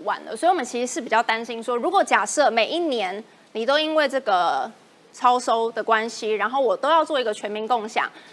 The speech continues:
但会不会其实他的这个债留子孙的事情，他会一直层层的叠下去，一直不断这样下去？所以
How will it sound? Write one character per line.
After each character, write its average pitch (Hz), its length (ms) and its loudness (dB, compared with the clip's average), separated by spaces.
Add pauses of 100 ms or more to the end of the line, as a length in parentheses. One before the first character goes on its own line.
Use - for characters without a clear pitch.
(160)
但 427 120 4
会 427 140 4
不 349 40 4
会 294 120 6
其 269 120 -4
实 240 220 -4
他 311 260 4
的 226 140 2
这 254 80 -2
个 240 100 2
债 262 140 4
留 214 160 0
子 208 160 -10
孙 240 160 -4
的 220 80 -2
事 254 200 -6
情， 208 180 -8
他 254 120 -4
会 302 200 2
一 359 200 0
直 208 380 -6
层 - 480 -2
层 220 260 -2
的 220 140 -2
叠 208 260 -4
下 220 240 2
去， 196 160 -8
一 302 120 -2
直 254 100 -10
不 214 100 -6
断 233 200 0
这 233 80 -4
样 220 120 -2
下 233 160 2
去？ 240 120 -6
所 359 120 2
以 427 40 4